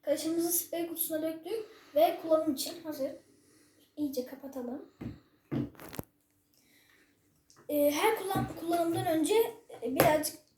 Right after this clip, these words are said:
çalkalayın ki içindeki bütün maddeler iyice karışsın. Evet. Ee, artık kullanmaya hazır.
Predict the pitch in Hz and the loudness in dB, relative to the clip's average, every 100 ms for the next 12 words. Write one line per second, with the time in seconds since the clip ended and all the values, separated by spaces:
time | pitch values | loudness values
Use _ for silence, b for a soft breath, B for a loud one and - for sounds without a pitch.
0 | - - 311 311 311 302 392 453 302 359 | -8 -2 0 0 0 0 -2 -8 -12 -10
1 | 320 311 320 339 339 277 302 359 339 285 | -4 -2 -2 -2 -2 -4 -6 -4 -4 -2
2 | 285 330 403 403 359 349 294 302 285 277 | 0 0 0 -2 -2 0 0 0 0 2
3 | - 320 - - - - - - _ _ | 0 -2 -8 -16 -20 -20 -20 -20 _ _
4 | _ _ - - - - - - - 247 | _ _ -20 -12 -10 -10 -12 -14 -14 -14
5 | 277 349 - - - _ B B - 240 | -14 -12 -12 -14 -20 _ B B -10 -4
6 | 240 403 - - 349 311 320 392 403 330 | 2 2 0 -6 -8 -6 -4 -4 -4 -4